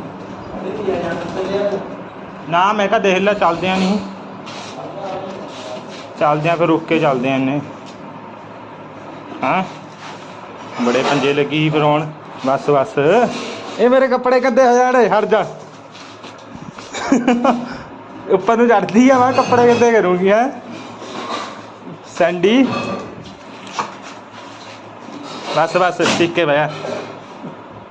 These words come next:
ਉੱਪਰ, ਉੱਪਰ ਲੱਗੀ ਹੋਈ ਆ ਚੜ੍ਹਨ, ਕੱਪੜੇ ਕਰੂੰਗੀ ਗੰਦੇ ਮੇਰੇ।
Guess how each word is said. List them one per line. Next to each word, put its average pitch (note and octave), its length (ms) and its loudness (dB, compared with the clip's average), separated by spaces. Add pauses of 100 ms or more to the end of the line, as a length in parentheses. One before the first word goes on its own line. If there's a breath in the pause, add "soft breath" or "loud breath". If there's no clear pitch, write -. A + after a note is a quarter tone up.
(1600)
ਉੱਪਰ, D3+ 320 -4 (680)
ਉੱਪਰ E3+ 280 -2
ਲੱਗੀ E3 300 2
ਹੋਈ F3+ 160 6
ਆ F3 80 8
ਚੜ੍ਹਨ, F3 440 4 (400)
ਕੱਪੜੇ D#3 320 2
ਕਰੂੰਗੀ E3 280 2
ਗੰਦੇ D3 300 4
ਮੇਰੇ। C#3+ 260 4